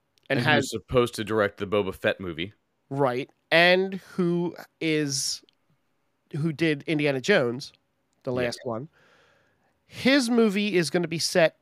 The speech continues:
Speaker 1: two hundred and fifty thousand years before Star Wars.
Speaker 2: That's a long time. Two hundred fifty thousand?
Speaker 1: Or twenty-five thousand. It's one of the two. Um,
Speaker 2: Is this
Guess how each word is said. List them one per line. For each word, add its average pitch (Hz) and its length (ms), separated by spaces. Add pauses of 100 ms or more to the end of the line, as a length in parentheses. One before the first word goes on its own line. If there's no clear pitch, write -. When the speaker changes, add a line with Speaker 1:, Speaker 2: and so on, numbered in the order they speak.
(180)
Speaker 1:
two 233 960
hundred 214 420
and 220 140
fifty 220 340
thousand 214 600
years 226 320
before 233 580 (720)
Star 277 280
Wars. 330 340 (380)
Speaker 2:
That's 110 160
a 135 40
long 120 220
time. 101 260
Two 123 120
hundred 117 140
fifty 107 200
thousand? 143 500 (300)
Speaker 1:
Or 180 100
twenty-five 170 600
thousand. 113 460
It's - 120
one 175 160
of 156 140
the 143 80
two. - 300 (580)
Um, 156 640 (180)
Speaker 2:
Is 107 140
this 113 220